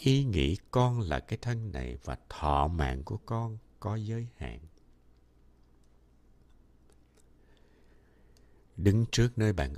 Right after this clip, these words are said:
ưa thích, quán tưởng trước khi lạy xuống. Con nhìn thấy cái thân này làm bằng tứ đại,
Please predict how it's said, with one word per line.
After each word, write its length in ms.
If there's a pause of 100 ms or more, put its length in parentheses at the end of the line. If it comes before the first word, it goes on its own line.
ưa 140 (140)
thích, 180 (480)
quán 400 (220)
tưởng 400 (240)
trước 160
khi 220
lạy 320
xuống. 520 (2000)
Con 380
nhìn 220
thấy 180
cái 140
thân 320
này 280 (200)
làm 380
bằng 240 (120)
tứ 220
đại, 380